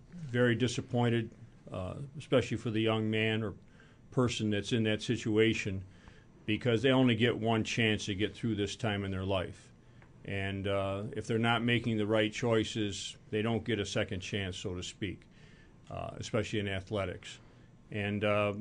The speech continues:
I think it's just something that the, uh, the young people have to try to understand.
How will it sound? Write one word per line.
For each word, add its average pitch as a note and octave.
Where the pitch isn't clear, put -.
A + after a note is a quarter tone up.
I B2
think C#3
it's B2
just -
something A#2+
that G#2
the, A2
uh, G2+
the A#2
young A#2
people A#2+
have A2
to G#2
try A#2+
to A2+
understand. A2+